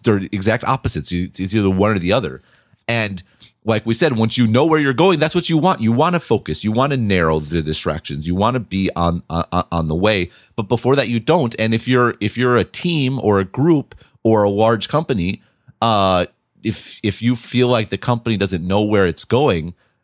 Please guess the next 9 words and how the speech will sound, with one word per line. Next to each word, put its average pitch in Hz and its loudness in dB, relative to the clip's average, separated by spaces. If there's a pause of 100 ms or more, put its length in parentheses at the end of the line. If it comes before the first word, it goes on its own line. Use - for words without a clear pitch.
(140)
uh, 90 2 (260)
<laughs> 87 -2
that's, 113 -4 (400)
it 120 0
just 131 -2
doesn't 117 0
work, 90 -2
right? 82 -4
You, 117 0